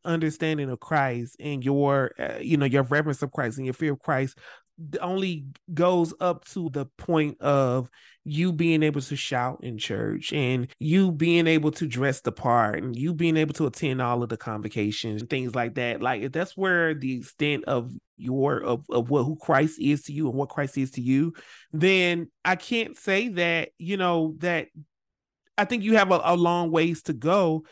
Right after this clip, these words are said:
as far as where you are in Christ. And, but do you have that reverence outside of that? You know, look, think about the pandemic. Think about, we were in the pandemic and things were taken away. We weren't able to go to a physical church for a while.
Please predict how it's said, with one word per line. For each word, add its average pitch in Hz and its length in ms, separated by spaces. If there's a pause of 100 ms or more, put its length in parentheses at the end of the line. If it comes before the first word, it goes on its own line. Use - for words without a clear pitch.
(200)
as 180 180
far 185 240
as 170 460
where 170 160
you 175 260
are 160 240
in 143 220
Christ. 175 400
And, 147 380 (120)
but 180 220
do 180 80
you 185 140
have 175 160
that 165 120
reverence 160 400
outside 156 400
of 120 80
that? 107 200 (120)
You 254 120
know, 247 120
look, 226 240
think 311 140
about - 200
the - 60
pandemic. 165 640
Think 220 140
about, 185 560
we 170 120
were 175 100
in 175 100
the 185 80
pandemic 151 580 (440)
and 220 120
things 233 240
were 233 120
taken 175 260
away. 127 220
We 156 120
weren't 202 240
able 196 180
to 190 60
go 196 120
to 196 220
a 170 40
physical 175 400
church 180 280
for 151 160
a 127 60
while. 107 420